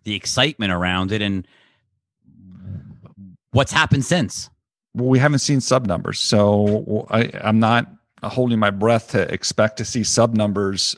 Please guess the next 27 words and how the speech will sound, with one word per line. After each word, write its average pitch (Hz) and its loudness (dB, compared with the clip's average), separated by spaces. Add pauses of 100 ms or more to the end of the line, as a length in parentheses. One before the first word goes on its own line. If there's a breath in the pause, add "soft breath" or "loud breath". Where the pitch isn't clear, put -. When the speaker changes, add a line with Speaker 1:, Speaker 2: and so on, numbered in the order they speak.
Speaker 2:
um, 95 -4 (640 soft breath)
on 104 0
Tuesday 127 4
when 107 0
they 104 2
report. 90 0
But 104 -2
again, 113 0
it's, 98 -6
it's 101 -8
been 127 2
over 113 2
two - -4
years. 98 -4
Um, 98 0
so - 0
now 117 4
what's 104 2
happening? 82 -4
Now 98 0
you've 107 0
got 101 0 (340 loud breath)
a 101 2
C-band 110 2 (100)
spectrum - -2
auction, 98 -6 (560)
um, 92 -2